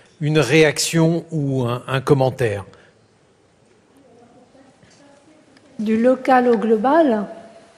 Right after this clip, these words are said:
Speaker 2: mais c'est pas l'un ou l'autre, c'est l'un et l'autre. Alors pour passer du local au global, je voudrais re-, repartir de ce qui a été dit par le président de la République d'un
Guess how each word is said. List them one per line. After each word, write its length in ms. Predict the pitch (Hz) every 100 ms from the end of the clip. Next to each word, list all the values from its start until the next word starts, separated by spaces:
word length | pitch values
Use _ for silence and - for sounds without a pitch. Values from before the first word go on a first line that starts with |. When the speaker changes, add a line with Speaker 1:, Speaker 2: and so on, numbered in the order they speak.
| -
Speaker 2:
mais 340 | 233 233 240
c'est 240 | 247 - 214
pas 160 | 262
l'un 240 | 247 240 240
ou 160 | 226
l'autre, 460 | 226 302 330 - -
c'est 240 | - 240
l'un 180 | 226 233
et 220 | 233 233
l'autre. 480 | 247 302 311 - - - - - - -
Alors 100 | 226
pour 180 | 254 277
passer 340 | 302 294 311
du 100 | 254
local 460 | 240 262 262 262 247
au 80 | 226
global, 480 | 214 220 226 294 269
je 160 | 233
voudrais 240 | 294 302 339
re-, 320 | 294 285 277
repartir 680 | 240 269 277 277 - 294 277
de 140 | 247
ce 140 | 226
qui 120 | - 226
a 60 |
été 240 | 226 226 233
dit 220 | 214 240
par 180 | 226 214
le 240 | 214 214 202
président 360 | - 220 226
de 40 | 226
la 120 | 214
République 640 | 208 202 202 214 247 214 202
d'un 180 | 196